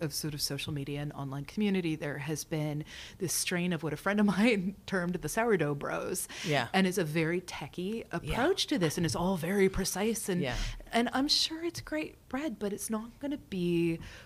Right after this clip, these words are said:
Speaker 1: the same thing as, as, as that. And it is very much a, a sort of, there's a, there's a site that I actually really always loved called Cooking for Engineers, and it's highly precise. And, you know, my dad is a retired chemist and, you
Speaker 2: Yeah,
Speaker 1: know, wonderfully,
Speaker 2: exactly.
Speaker 1: like, precise about these kind of things.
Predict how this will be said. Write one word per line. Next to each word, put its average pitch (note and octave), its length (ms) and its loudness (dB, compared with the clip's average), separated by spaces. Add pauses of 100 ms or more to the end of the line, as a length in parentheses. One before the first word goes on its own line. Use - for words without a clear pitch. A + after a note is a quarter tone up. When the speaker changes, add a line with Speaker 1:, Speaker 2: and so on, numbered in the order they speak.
(200)
Speaker 1:
the F#3 100 -2
same D#3+ 640 0 (180)
thing - 680 -4 (120)
as, E3 400 -2
as, D#3+ 320 -4
as E3+ 180 -2
that. F3+ 280 0
And F#3+ 160 2
it F#3 80 2
is B3+ 160 4
very G3+ 220 0
much D#3+ 320 -2
a, D3+ 320 -2 (580)
a F3+ 220 0
sort F#3 200 0
of, F#3 80 -6
there's G#3 180 0
a, A3+ 60 0
there's G#3 180 4
a - 40 -4
site C4+ 200 -2
that G3 120 0
I - 20 2
actually E3 240 -2
really D3+ 340 -2
always D3+ 260 -4
loved D#3 220 -2
called D3 220 -4
Cooking D#3 260 -4
for - 140 -8
Engineers, D3+ 720 -2
and F#3+ 100 8
it's D#3 220 0
highly E3+ 320 0
precise. F3 480 0
And, D#3 180 -2
you D#3+ 60 -4
know, D3 80 -4
my D3+ 160 -4 (160)
dad D3+ 260 0
is D#3 120 -4
a D#3 40 -4
retired D3 380 -6
chemist D#3+ 500 -2
and, D3 140 0
you D3 80 2
Speaker 2:
Yeah, E3 80 0
Speaker 1:
know, D3+ 80 2
wonderfully, D#3+ 380 2
Speaker 2:
exactly. D#3 160 2
Speaker 1:
like, D#3 40 -4
precise B3 380 4
about F3 180 2
these D#3+ 140 -2
kind E3 180 -4
of D#3+ 80 -4
things. C4+ 260 -2